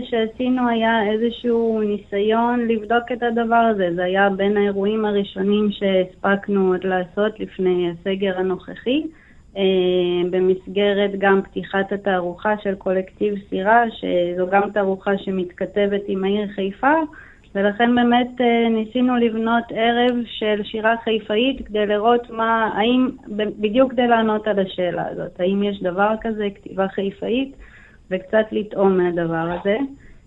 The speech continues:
אה, אני חושבת שאפשר להרגיש גם בשיר הזה,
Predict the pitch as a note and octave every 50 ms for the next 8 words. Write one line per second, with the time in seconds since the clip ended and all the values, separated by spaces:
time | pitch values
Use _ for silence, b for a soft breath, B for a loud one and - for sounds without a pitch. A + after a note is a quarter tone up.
0 | B B _ _ F#3 F#3+ F#3+ F#3+ G3 F#3+ F#3+ F#3+ F#3+ F#3+ F#3+ F#3+ F#3+ G3 G3+ G3+
1 | G3+ - C#4 D4 D#4+ E4 D#4+ - C#4 C4 B3+ - B3+ B3 B3 B3 B3 B3 A#3 A#3
2 | B3 B3+ B3 B3 A3+ G#3+ A3+ A#3 A#3+ A#3 A#3 A3+ A#3 - A#3+ A#3 A3 A3 G#3+ G#3
3 | G#3 A3 A#3 A#3+ A#3+